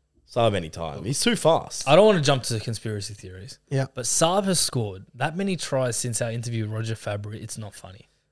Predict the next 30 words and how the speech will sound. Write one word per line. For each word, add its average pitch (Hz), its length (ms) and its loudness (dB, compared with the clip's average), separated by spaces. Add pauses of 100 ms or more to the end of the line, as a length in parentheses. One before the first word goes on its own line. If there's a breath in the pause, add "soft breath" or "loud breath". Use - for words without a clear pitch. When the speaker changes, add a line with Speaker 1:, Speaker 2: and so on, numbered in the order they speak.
(180)
Speaker 3:
He 143 80 -18
has. 127 260 0
Speaker 2:
Except - 680 4
for 170 120 2
the 165 60 6
one 165 200 8
week 170 200 4
I 151 80 8
tipped - 280 -2
him 135 80 0
as 117 120 -2
best 127 300 0
bet 123 180 2
anytime 117 420 -4
try 101 200 -10
scorer. 98 320 -14 (120)
Speaker 3:
And 139 120 -2
he 135 100 -2
did 127 140 -4
not - 180 -8
score. - 280 -12
Speaker 2:
He 107 60 -14
did 104 100 -10
not 101 120 -12
score. - 280 -16
Speaker 1:
Yeah, 98 180 -2
it's 87 220 0
the 165 80 4
cast 175 360 6
effect. - 480 -4